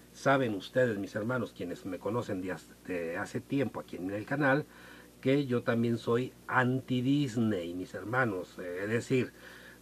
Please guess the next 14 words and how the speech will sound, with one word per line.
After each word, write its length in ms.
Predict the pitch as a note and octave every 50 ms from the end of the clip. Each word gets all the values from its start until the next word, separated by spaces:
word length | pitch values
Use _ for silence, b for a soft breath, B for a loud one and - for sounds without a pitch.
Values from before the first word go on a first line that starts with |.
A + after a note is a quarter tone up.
| B - -
casi 320 | - A2 A2 - - B2+
la 100 | A2 F#2+
mayoría 400 | F#2+ F#2+ F2+ F#2 F#2 F#2 G2+ G#2+
de 80 | A2 A2
las 140 | G#2+ -
producciones 680 | - - G#2 G2 F#2+ F#2+ - - - A#2+ G#2 G#2 G#2 G2+
de 120 | G#2 G#2
Disney, 500 | A2 A#2+ B2 A#2+ A#2+ B2+ C3+ C#3+ C#3 - B B B B B B -
pues, 640 | - G2+ F#2+ F#2 F2+ F2+ F2 - - - - - - - - - - - - - - - - - - - - - - - - - - - - - -
¿qué 120 | C3+ B2+
les 140 | A#2+ A2+ G#2+
digo, 200 | B2 A2+ G#2+ G2
mis 180 | G2 F#2+ -
hermanos? 480 | - A2 A2+ G#2+ G2 F2+ E2+ - -